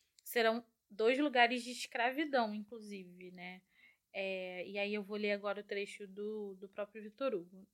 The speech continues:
Mas no primeiro, a possibilidade de libertação, um limite legal, sempre, embora longínquo, e depois a evasão. No segundo, a perpetuidade, por única esperança no futuro distante,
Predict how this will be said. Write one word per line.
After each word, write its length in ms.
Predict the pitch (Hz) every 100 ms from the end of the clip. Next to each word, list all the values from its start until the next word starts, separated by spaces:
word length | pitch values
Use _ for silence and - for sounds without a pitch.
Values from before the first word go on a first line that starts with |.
| _ _ - - _ _
Mas 340 | 214 220 226
no 100 | 233
primeiro, 460 | 220 247 220 233 277
a 40 |
possibilidade 720 | 262 233 - 226 226 214 208
de 80 | 220
libertação, 960 | 214 214 220 - 277 269 - 190 208 311 _ -
um 140 | 208
limite 420 | 220 214 220 -
legal, 580 | 220 233 208 185 190 226 240
sempre, 600 | - - 220 240 240 220
embora 320 | 214 220 254
longínquo, 880 | 294 277 233 208 254 269 - 196 196 - - -
e 80 | -
depois 460 | 226 240 226 233 247
a 80 | 247
evasão. 640 | 247 247 247 190 175 226 - _ _ _ _ -
No 140 | 233
segundo, 640 | 240 294 233 240 294 320 -
a 80 | 247
perpetuidade, 1080 | 262 254 254 247 269 214 190 196 208 233 247 _ _ _ 247
por 140 | 247
única 260 | 262 349 359
esperança 640 | - - 269 220 240 -
no 120 | 240
futuro 360 | 240 262 269 254
distante, 840 | 240 370 - - 233 262 - 277